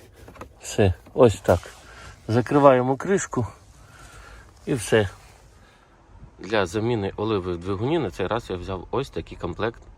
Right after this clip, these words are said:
і все брав на Катан Авто. П'ять літрів, п'ять В сорок, оригінальний вкладиш масляний, фільтр салона і фільтр повітря,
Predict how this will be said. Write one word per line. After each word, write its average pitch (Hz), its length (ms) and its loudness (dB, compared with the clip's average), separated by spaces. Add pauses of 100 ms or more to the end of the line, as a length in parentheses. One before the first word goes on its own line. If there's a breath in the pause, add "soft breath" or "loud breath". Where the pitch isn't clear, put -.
(100)
і 90 80 -10
все 123 300 -2
брав 98 360 -2
на 98 220 -4
Катан 104 420 -6
Авто. 85 440 -6 (1080 soft breath)
П'ять 95 240 -4
літрів, 87 480 -8 (460)
п'ять 85 220 -6
В 82 120 -10
сорок, 170 460 -4 (680 loud breath)
оригінальний 92 640 -2
вкладиш 127 580 -4 (520)
масляний, 135 680 -4 (840)
фільтр 98 460 -6
салона 98 560 -2
і 95 80 -10
фільтр 87 580 -10 (640 soft breath)
повітря, 92 600 -6